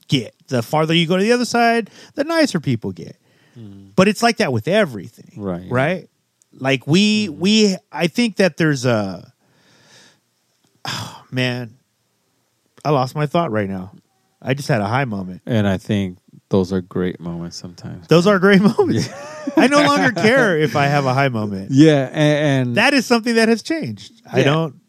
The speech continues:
Speaker 1: I don't care. I'm definitely more comfortable with myself now than I ever have been. And that, and,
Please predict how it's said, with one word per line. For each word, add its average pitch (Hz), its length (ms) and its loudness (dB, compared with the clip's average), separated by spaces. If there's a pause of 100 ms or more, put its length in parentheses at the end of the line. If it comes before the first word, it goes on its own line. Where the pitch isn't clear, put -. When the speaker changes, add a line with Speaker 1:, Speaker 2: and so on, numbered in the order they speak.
Speaker 1:
I 147 100 -2
don't 170 160 0
care. 175 260 -2
I'm 151 200 -4
definitely 214 840 0 (460)
more 156 240 0
comfortable 151 520 0
with 139 120 2
myself 123 640 -2
now 117 420 -2
than 123 160 -4
I 110 140 -4
ever 123 280 -2
have 135 300 -4
been. 160 300 -6 (640)
And 127 180 0
that, 127 360 0
and, 123 400 -6